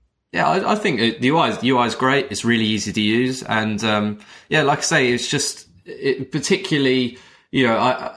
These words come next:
I always used to get comments from clients 'cause I'd find, like, a really nice photo to use on their site, and they'd be like, "Oh, where do you find these photos?" And I'm like, "Oh, uh,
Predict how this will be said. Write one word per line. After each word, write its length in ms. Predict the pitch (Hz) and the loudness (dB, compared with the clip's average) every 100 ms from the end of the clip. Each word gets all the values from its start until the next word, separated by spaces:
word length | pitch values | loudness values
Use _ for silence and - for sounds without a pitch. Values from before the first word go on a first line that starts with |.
| - | -4
I 60 | 135 | 0
always 360 | 143 170 165 | 2 2 0
used 160 | 143 - | -2 -2
to 80 | 127 | 0
get 200 | 123 - | 0 2
comments 340 | 135 120 107 | 0 0 -2
from 220 | - 107 | -2 -2
clients 420 | 101 117 107 90 - | 2 2 2 -2 -2
'cause 140 | 101 | 0
I'd 180 | 117 113 | 0 0
find, 380 | 113 104 101 101 | 2 2 0 -2
like, 180 | 92 | -2
a 80 | 104 | 0
really 220 | 104 110 | 0 2
nice 260 | 101 98 95 | 0 0 -2
photo 400 | 104 101 95 87 | 0 0 0 -4
to 180 | - 90 | -4 -2
use 240 | 90 85 | -2 0
on 260 | 87 82 87 | -2 -4 -2
their 120 | 85 | 0
site, 300 | - 110 85 | 2 2 0
and 80 | 90 | -2
they'd 100 | 92 | -4
be 80 | 95 | -2
like, 140 | 92 | -2
"Oh, 180 | 156 139 | 0 0
where 140 | 175 | 2
do 160 | 233 - | 0 0
you 60 | 135 | -2
find 420 | - 165 170 98 | 2 2 2 -2
these 160 | 90 | -6
photos?" 420 | - 82 78 69 95 | -6 -6 -4 -6 -2
And 120 | 101 | -2
I'm 100 | 98 | 0
like, 140 | 98 | 0
"Oh, 360 | 92 160 110 98 | 2 2 0 -4
uh, 680 | 98 110 113 113 110 113 | -2 0 2 2 2 0